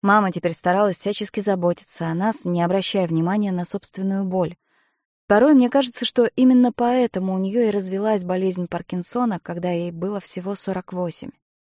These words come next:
Мы с Тиной, пытаясь справиться с горем, тоже замкнулись. Мы много мечтали и фантазировали. У меня в детстве было богатое воображение, и я погружалась в мир грёз.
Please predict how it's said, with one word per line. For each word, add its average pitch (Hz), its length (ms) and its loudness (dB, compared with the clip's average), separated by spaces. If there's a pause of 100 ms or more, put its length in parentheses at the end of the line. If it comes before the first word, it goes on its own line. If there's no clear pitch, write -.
(800)
Мы 277 160 6
с - 80 2
Тиной, 247 300 4
пытаясь 208 320 2
справиться 196 480 -2
с 180 40 -6
горем, 196 360 2
тоже 214 240 -2
замкнулись. 165 680 -4 (400)
Мы 269 160 0
много 196 300 2
мечтали 185 640 -2
и 180 60 -12
фантазировали. 175 880 -2 (520)
У 208 60 0
меня 262 180 8
в 180 40 0
детстве 208 400 0
было 214 240 4
богатое 185 520 2
воображение, 175 920 -2
и 151 60 -4
я 156 180 -6
погружалась 170 720 -6
в 160 60 -8
мир 165 240 -4
грёз. 151 520 -6